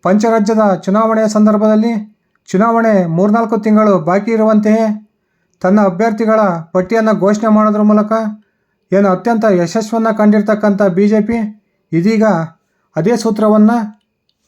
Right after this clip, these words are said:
ರಾಷ್ಟ್ರದ ಲೋಕಸಭಾ ಚುನಾವಣೆಗೆ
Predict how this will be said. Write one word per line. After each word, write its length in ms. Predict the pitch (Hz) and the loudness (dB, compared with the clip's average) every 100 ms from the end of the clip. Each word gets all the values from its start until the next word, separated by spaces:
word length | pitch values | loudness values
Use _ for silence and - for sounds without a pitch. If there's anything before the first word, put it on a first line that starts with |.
| _ | _
ರಾಷ್ಟ್ರದ 460 | 156 202 208 233 214 190 165 - _ - | -2 -2 0 0 0 0 -4 -10 _ -6
ಲೋಕಸಭಾ 460 | 175 208 214 208 220 | -4 -2 -2 0 -2
ಚುನಾವಣೆಗೆ 640 | 214 208 202 202 208 | 0 0 2 2 0